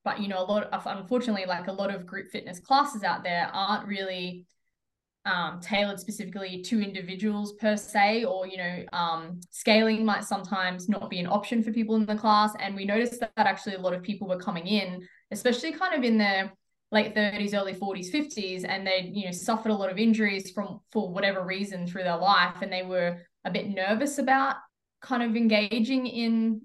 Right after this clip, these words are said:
group fitness stuff, but that's what they love. So for us, that was a big drive for us, is to offer a, like, safe and welcoming environment where people knew that they were gonna be looked after. So even if you're in a class of, you know,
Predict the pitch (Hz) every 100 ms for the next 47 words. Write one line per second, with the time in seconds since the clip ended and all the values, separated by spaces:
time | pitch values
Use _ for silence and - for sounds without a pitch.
0 | _ - 240 - 240 269 - 392 - 202
1 | 202 - 208 180 170 175 - - - -
2 | 214 208 208 - _ _ _ _ _ -
3 | - 262 262 - 220 233 214 214 196 196
4 | 180 196 - 196 - 180 180 214 190 185
5 | 202 196 214 196 180 175 143 175 175 -
6 | 202 190 185 - _ 196 185 180 180 185
7 | 175 175 165 175 180 185 214 175 175 214
8 | 202 185 185 185 - 175 185 185 180 175
9 | 175 170 165 - 185 185 - 180 175 175
10 | - _ _ _ _ 226 226 220 208 208
11 | 214 196 185 202 190 190 202 185 180